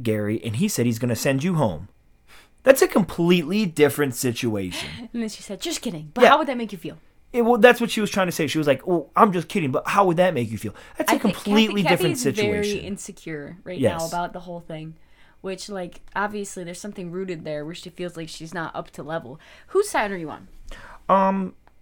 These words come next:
Speaker 1: again, I don't think Kathy's wrong, but I'm Team Teresa just because of the way Kathy's
Speaker 2: I think it's
Speaker 1: handling
Speaker 2: weird
Speaker 1: it.
Speaker 2: that you think, don't think Kathy's wrong when you've notoriously been rooting for the other side of that.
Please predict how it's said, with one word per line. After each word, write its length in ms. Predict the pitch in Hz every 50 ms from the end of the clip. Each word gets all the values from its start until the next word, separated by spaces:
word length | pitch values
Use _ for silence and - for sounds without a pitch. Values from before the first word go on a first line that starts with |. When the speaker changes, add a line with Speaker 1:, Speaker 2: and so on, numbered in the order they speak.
| _ - - -
Speaker 1:
again, 300 | 180 175 226 240 196 143
I 60 | 139
don't 140 | 147 151 -
think 140 | 180 160
Kathy's 340 | - 156 151 147 147 127 107
wrong, 300 | 107 113 113 123 151 160
but 160 | - 143 127
I'm 100 | 120 117 110
Team 260 | - - 147 143 131
Teresa 440 | - - 117 127 131 135 131 - 151
just 180 | 131 131 120 -
because 260 | 127 - 135 123 120
of 60 | 127
the 80 | 123 117
way 120 | 117 113
Kathy's 300 | 113 - 113 107 107 101
Speaker 2:
I 40 | -
think 160 | - - - 508
it's 100 | - -
Speaker 1:
handling 40 | 381
Speaker 2:
weird 100 | 381 349
Speaker 1:
it. 20 | 349
Speaker 2:
that 40 | 311 302
you 60 | 302
think, 180 | - 302 262 233
don't 200 | 254 247 262 240
think 180 | - 269 240 - - - - _
Kathy's 400 | - - 214 233 - 220 196 180
wrong 340 | 185 190 180 185 202 214 208
when 220 | 196 190 190 196
you've 280 | 202 202 208 196 196 -
notoriously 760 | 214 202 - - - 196 196 196 196 202 208 202 - 208 196
been 360 | 165 - 175 175 180 190 190 - - _ _ _ _ _ _ _ _ _ -
rooting 340 | 190 196 196 190 190 185
for 140 | 175 - 190
the 120 | 180 170 165
other 160 | 160 170 170
side 240 | - 175 165 165 170
of 60 | 160
that. 260 | 135 131 117 -